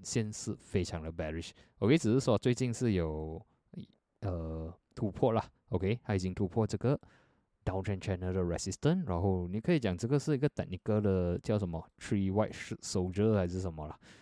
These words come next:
OK，可以讲说三四五呢都是蛮 bullish 的，推上去，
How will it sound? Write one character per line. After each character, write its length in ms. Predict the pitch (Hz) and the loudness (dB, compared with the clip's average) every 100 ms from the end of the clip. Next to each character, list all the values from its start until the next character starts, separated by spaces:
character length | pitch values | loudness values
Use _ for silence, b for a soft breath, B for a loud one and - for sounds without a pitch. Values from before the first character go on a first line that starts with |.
| B - | B 4
OK， 200 | 98 123 | 6 8
可 100 | 139 | 6
以 60 | 104 | 4
讲 180 | 87 | 2
说 240 | 82 104 92 | 0 0 0
三 240 | - 101 | 0 -2
四 200 | 90 117 | 0 0
五 200 | 92 85 | 0 -2
呢 160 | 80 78 | -4 -4
都 160 | 98 | -2
是 160 | 87 113 | -2 -2
蛮 240 | 95 80 | -4 -6
bullish 320 | 78 82 90 - | -4 -2 0 0
的， 160 | 113 _ _ | -2 _ _
推 220 | - 85 | -2 -2
上 160 | 87 87 | -2 -2
去， 240 | 147 147 | 0 0